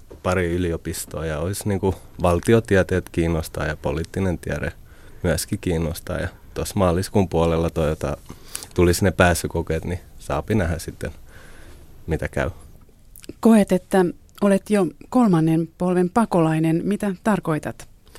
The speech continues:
Speaker 1: Juu, niin onkin. Mun, tota,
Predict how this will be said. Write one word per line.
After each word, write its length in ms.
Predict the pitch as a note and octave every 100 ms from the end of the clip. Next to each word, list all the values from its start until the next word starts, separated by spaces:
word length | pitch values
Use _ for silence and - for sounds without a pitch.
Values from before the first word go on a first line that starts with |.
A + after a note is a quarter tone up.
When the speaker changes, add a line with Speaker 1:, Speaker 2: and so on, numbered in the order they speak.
| - - - - -
Speaker 1:
Juu, 400 | G#2+ C#3 C3+ F#2
niin 260 | A2+ C#3+ B2+
onkin. 420 | A2+ E2+ D#2 F2
Mun, 500 | F#2+ A2 A#2+ B2 A#2
tota, 600 | A#2 A2+ - A2 A2